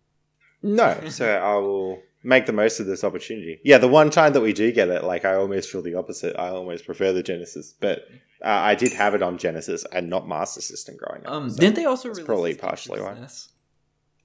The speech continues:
Speaker 1: Yeah.
Speaker 2: 'Cause I remember playing
Speaker 1: Oh, that's another good
Speaker 2: I remember playing as a kid on snes. Um, yeah, it, it's, this game in general is just a very pretty game. Uh,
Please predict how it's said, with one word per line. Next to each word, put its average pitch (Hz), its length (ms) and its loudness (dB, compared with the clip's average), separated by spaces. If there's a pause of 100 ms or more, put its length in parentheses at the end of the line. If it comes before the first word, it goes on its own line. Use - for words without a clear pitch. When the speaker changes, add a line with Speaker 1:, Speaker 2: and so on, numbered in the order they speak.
(920)
Speaker 1:
Yeah. - 200 0
Speaker 2:
'Cause 135 260 -18 (100)
I 151 220 4
remember 214 380 -4
playing - 260 -20
Speaker 1:
Oh, 147 80 0
that's 180 260 4
another 156 260 2
good 104 200 -2 (360)
Speaker 2:
I 135 40 2
remember 202 300 2
playing 175 340 -4
as 151 100 -4
a 127 80 -4
kid 131 200 -6
on 117 140 -4
snes. - 600 -6 (640)
Um, 113 420 -2 (1160)
yeah, 143 240 10
it, 131 260 2
it's, 147 300 0 (100)
this 147 220 2
game 240 180 4
in 190 120 4
general 117 340 2
is 117 100 -2
just 117 160 -8
a 120 60 -4
very 117 260 0
pretty 117 340 -2
game. 113 520 -2
Uh, 110 240 0